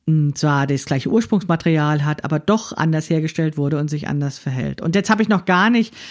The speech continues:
von sowas wie der, ähm, dem Stoffgewicht, also der Schwere des Stoffes und dem Fall geredet, sondern einfach nur im Sinne von anders. Das heißt, es ist wirklich schwer, das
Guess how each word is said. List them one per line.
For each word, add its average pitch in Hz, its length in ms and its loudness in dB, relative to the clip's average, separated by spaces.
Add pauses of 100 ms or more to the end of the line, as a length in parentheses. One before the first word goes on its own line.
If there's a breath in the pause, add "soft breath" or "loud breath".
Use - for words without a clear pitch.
(140 loud breath)
von 185 440 2 (240 loud breath)
sowas 175 480 0
wie 175 280 2
der, 151 480 0
ähm, 147 400 -2
dem 143 160 -2
Stoffgewicht, 170 760 0
also 147 220 -2
der 139 240 -2
Schwere 180 480 2
des 170 160 -2
Stoffes - 480 -4
und 151 120 -4
dem 147 220 -2 (180)
Fall 151 280 0
geredet, 165 320 2
sondern 170 200 0
einfach 175 380 0
nur 175 160 2
im 165 80 0
Sinne 175 340 0
von 151 360 0 (180)
anders. 135 560 -4 (480 loud breath)
Das 190 180 2
heißt, 240 300 4 (220 loud breath)
es 214 160 0
ist 226 240 0
wirklich 285 460 0 (180 loud breath)
schwer, 220 640 2
das 208 340 -2